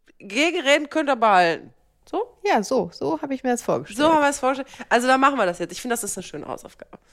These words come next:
Speaker 2: Das
Speaker 1: Also
Speaker 2: finde ich
Speaker 1: ich werde heute, äh, ich werde heute noch gucken, was ich irgendwie machen kann. Also mein eines Scheiterungserlebnis bin ich ja noch am,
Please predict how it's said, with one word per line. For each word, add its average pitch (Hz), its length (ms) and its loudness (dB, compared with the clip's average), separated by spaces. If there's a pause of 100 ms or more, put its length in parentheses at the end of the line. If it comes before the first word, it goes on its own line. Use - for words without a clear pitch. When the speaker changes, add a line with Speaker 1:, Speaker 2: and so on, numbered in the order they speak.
(120)
Speaker 2:
Das 190 160 -2
Speaker 1:
Also 247 160 6
Speaker 2:
finde 247 120 2
ich - 80 0
Speaker 1:
ich - 60 -14
werde 269 300 4
heute, 240 680 4
äh, 208 320 4
ich - 160 -10
werde 214 220 6
heute 214 260 2
noch 196 240 -4
gucken, 214 320 -6
was 202 160 4
ich - 180 -8
irgendwie 196 360 -2
machen 226 300 0
kann. 220 220 0
Also 190 320 -2
mein 180 220 -4
eines 214 260 0
Scheiterungserlebnis 202 840 -2
bin 202 140 -8
ich 196 120 -12
ja 175 100 0
noch 170 180 -8
am, 170 200 -6